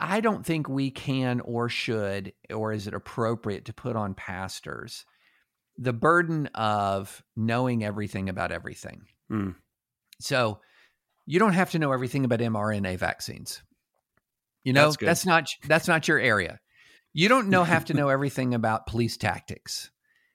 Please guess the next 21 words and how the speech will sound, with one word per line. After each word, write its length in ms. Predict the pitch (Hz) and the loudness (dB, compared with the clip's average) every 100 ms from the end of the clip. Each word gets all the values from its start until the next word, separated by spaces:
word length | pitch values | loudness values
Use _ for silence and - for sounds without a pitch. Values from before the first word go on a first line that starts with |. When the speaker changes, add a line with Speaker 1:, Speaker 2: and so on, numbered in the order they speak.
| _ 127 | _ 0
Speaker 1:
and 600 | 131 127 120 117 113 - | 2 4 2 2 -2 0
the 80 | |
history 260 | 113 123 143 | 0 0 -2
of 100 | 107 | 2
ra-, 180 | 107 98 | 2 2
race 280 | 131 113 - | 2 0 0
relations 420 | 95 92 - 104 | -4 -4 -4 -6
in 100 | 87 | -4
America. 380 | 87 67 - - | -6 -8 -10 -12
You 200 | - 135 | -4 2
don't 220 | 226 262 196 | 4 4 4
know. 160 | 202 - - - _ _ | 2 0 -18 -20 _ _
But 140 | 170 | 4
what 160 | 180 175 | 4 2
we 140 | 165 | 0
keep 300 | - - 220 | -4 -8 -2
doing 180 | 202 180 | 0 0
to 60 | 139 | -2
pastors 600 | - 190 190 - 123 117 | -2 -2 -2 -4 -4 -6
is 120 | - | -4
saying, 380 | 123 117 113 | -2 -2 -4